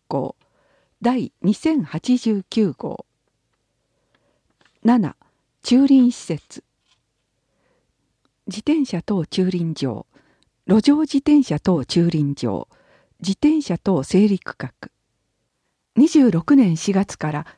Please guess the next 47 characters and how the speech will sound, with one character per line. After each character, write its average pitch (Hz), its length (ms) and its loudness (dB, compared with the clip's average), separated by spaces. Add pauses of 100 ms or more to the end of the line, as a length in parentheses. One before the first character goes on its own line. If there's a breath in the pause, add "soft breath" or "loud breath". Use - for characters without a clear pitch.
(180 soft breath)
二 277 140 4
十 262 240 2
七 214 280 4
年 185 200 0
三 214 260 -2
月 147 280 -4
の 143 180 -6 (360 soft breath)
定 277 200 2
期 285 160 2
利 269 120 6
用 277 160 4
者 151 220 -4
を 135 100 -8
募 143 140 -6
集。 131 340 -6 (1120)
通 294 200 2
勤 285 280 4
通 254 220 4
学 - 260 -4
等 226 220 4
で - 200 -4 (120)
自 175 140 -6
転 285 260 4
車、 - 300 -6 (180)
原 262 220 6
動 285 180 0
機 - 120 -18
付 - 260 -4
き - 80 -4
自 175 60 -4
転 165 260 -2
車、 - 240 -10 (640)
五 170 140 -2
十 208 140 -2
シ 185 240 -2
ー - 20 0
シ - 180 -8
ー 156 140 -2
以 151 80 -8
下 - 220 -16 (200)
を 214 160 2 (140)
利 185 140 4
用 202 180 6
す 175 160 0
る 170 80 -4
方 151 360 -8
へ。 - 140 -14